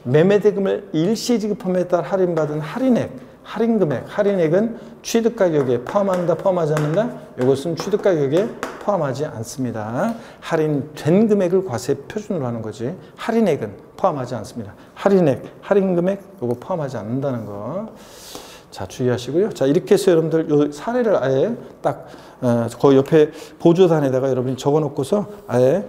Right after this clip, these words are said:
요 사례를 적어놓으시면 되겠습니다. 자, 이걸 적어놓으시고요. 자, 그다음에 계속 이어서 봅니다. 동그라미 이 번이요. 취득 가격에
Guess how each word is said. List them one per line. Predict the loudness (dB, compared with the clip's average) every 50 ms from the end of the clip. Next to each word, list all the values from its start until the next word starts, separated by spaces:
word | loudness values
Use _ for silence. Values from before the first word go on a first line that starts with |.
| -10 -12 -12
요 | -10
사례를 | -10 -8 -6 -4 -2 0 0 0 0 -2 -4
적어놓으시면 | -4 -6 -6 -6 -6 -6 -6 -8 -8 -8 -6
되겠습니다. | -6 -6 -8 -8 -10 -12 -14 -12 -10 -12 -12 -12 -14 -20 -20 -20 -20
자, | -14 -10 -8 -4
이걸 | -4 -2
적어놓으시고요. | 0 0 0 0 0 -2 -2 0 2 4 4 4 4 2 -2 -8 -12 -18 -20 -20 -20 -20 -20 -20 -20 -20 -20 -20 -20 -20 -20 -20 -20 -20 -20 _ _ _ -20 -20 -20 -18 -16
자, | -12 -10
그다음에 | -4 0 2 4 4 4 4 2 2 -2 -8 -16 -18 -20 -6
계속 | -2 0 0 2 0 -2 -4 -4 -2 2
이어서 | 4 4 4 4 2 -2
봅니다. | -4 -4 -4 -4 -6 -8 -10 -12 -16 -18 -18 -20 -20 -4 2
동그라미 | 4 4 6 6 6 6 4 4 4 4 4 4
이 | 4
번이요. | 2 0 0 0 0 -2 -2 -4 -8 -16 -20 -18 -8 -2
취득 | 2 4 4 4 4 2
가격에 | 4 4 4 6 4 4 4 6 4 4 4